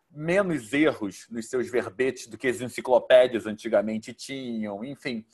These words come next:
cria uma, uma inimizade, quando, na verdade, tem um mar de possibilidades do cara ampliar ali o conhecimento, né? Eu vou eu vou passar pro Pablo aqui,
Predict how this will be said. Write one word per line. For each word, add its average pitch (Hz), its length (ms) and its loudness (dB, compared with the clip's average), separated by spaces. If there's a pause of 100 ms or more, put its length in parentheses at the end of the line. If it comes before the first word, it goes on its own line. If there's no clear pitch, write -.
(280)
cria 175 240 -2
uma, 160 300 4
uma 139 200 -2
inimizade, 156 760 0
quando, 160 200 -6
na 160 80 0
verdade, 151 420 4
tem 170 140 -4
um 156 160 -6
mar 139 260 2
de 135 140 -14
possibilidades 113 720 -2
do - 80 -16
cara 120 220 4
ampliar 110 460 2
ali 107 180 2
o 101 40 -4
conhecimento, 92 840 -10
né? 92 240 -4 (440)
Eu 131 160 0
vou 131 640 4 (280)
eu - 20 -4
vou 131 120 0
passar 127 300 4
pro 123 140 -6
Pablo 110 400 4
aqui, 110 460 -4